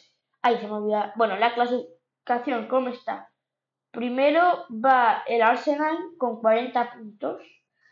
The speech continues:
Segundo va el Newcastle con treinta y tres.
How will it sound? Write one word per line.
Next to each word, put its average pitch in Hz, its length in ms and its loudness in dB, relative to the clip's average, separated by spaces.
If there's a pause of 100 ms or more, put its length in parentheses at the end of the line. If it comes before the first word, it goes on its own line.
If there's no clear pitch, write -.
(3250)
Segundo 269 540 0
va 285 100 6
el 277 180 0
Newcastle 277 460 0
con 240 240 -4
treinta 220 340 -10
y 214 140 -8
tres. 220 420 -12